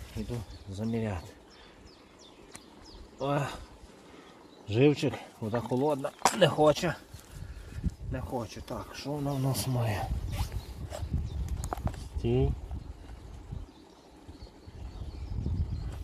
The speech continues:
Стій, слизька. Так. О, видно вже, що підросла. Ще не пристав добре,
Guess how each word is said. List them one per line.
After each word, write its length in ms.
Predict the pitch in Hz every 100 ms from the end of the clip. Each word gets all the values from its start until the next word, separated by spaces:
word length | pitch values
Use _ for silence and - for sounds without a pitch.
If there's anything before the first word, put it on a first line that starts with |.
| - - - - -
Стій, 420 | - - 156 147 117 -
слизька. 440 | 110 - - 92 - - - - - - - - - - - - - - - - - - - - - - - -
Так. 380 | 127 135 151 156 - - - - - -
О, 120 | 110 98 - - - - -
видно 300 | 110 123 131
вже, 260 | 139 131 135 - - - -
що 80 | 110
підросла. 640 | - 117 123 110 123 110 - - - - - -
Ще 120 | -
не 140 | 120 120
пристав 640 | 101 117 - 131 127 123
добре, 280 | 113 104 98